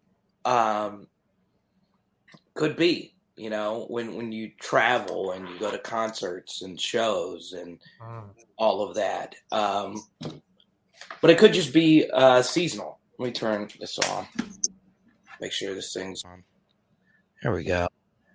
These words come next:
Speaker 2: There
Speaker 1: Uh,
Speaker 2: you go.
Speaker 1: but, um, but yeah, it wa-, it was well worth it. It was a great trip. But, you know, I decided,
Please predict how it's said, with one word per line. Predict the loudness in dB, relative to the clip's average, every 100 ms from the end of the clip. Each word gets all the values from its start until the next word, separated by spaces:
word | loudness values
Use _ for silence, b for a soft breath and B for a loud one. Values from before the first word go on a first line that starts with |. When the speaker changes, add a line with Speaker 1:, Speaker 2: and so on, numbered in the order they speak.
| _ _ -4
Speaker 2:
There | 2
Speaker 1:
Uh, | 4 2
Speaker 2:
you | 0
go. | -2 -2 -6 _ _ -20 -20 -14 2
Speaker 1:
but, | 6 8
um, | 10 8 8 4 -4
but | 4 4 8
yeah, | 8 8 8 2 -8 _ _ _ _ -20 -20 _ _ _ -12 -4
it |
wa-, | -2
it | 0 -2
was | 0 -2 -4 -18 _ -20 -4
well | -2 0
worth | -2 -2
it. | -6 -8 -2
It | 2
was | 2 2
a | 0 0
great | 0 0 -2
trip. | -2 0 -2 -4 b b b b 2
But, | 4 4 0 -8 -6
you | 0
know, | 2 0 2
I | 2 2 0 -4 -4
decided, | -2 0 0 0 -4 -6 -8